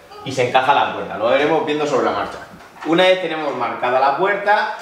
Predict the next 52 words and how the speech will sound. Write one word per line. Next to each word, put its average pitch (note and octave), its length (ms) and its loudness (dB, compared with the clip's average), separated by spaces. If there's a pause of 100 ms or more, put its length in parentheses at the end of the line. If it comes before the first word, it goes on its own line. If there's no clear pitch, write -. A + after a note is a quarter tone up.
marcado B2 420 0
el A2+ 100 0
alto - 540 -2 (600)
y - 100 2
el - 80 4
ancho, F#3 720 0 (320)
luego D3 240 4
quitaremos C3 400 2
el B2 100 -6
rodapié A#2+ 420 2 (460)
y F#3 240 0
con F3 200 4
esta F#3 260 0
sierra F3+ 380 2
que E3+ 80 -2
ya F3 80 2
lo D3+ 60 0
hemos D#3 220 -4
tenido D#3 180 0
en D3 40 -2
algún D3+ 180 -2
vídeo, F3+ 560 2 (100)
con A2 120 -2
el A2 100 -2
sable, D#3+ 680 2
lo A#2 140 -4
que A#2+ 60 -4
vamos C3+ 240 4
a C3+ 40 2
hacer D3+ 220 2
es, - 300 -2
voy A#2+ 80 -2
a B2+ 40 0
entrar C3 220 0
en C3+ 60 2
el C3+ 60 2
agujero C#3 420 2
y D#3+ 40 0
voy C#3 100 4
a - 120 0
cortar - 580 0 (220)
toda C#3 260 4
la A#2 140 0
línea. G#2+ 240 -8
Como B2 160 -6
ya D3+ 120 2
os D#3+ 60 0
digo, F3+ 180 2
aquí E3+ 220 0
no D#3+ 200 -2
hay E3 120 0
montantes. B2 840 -2